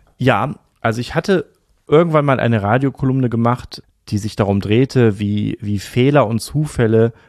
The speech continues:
zu Kreativität in der Musikgeschichte geführt haben.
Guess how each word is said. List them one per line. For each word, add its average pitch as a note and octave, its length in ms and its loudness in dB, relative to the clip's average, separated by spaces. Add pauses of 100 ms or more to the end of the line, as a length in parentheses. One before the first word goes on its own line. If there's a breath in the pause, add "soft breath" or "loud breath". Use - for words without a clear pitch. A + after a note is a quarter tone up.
(100)
zu - 140 -12
Kreativität G#2+ 800 -4
in - 80 -6
der G2+ 80 -2
Musikgeschichte F#2+ 840 -8 (300)
geführt F#2+ 380 -10
haben. A2+ 360 -6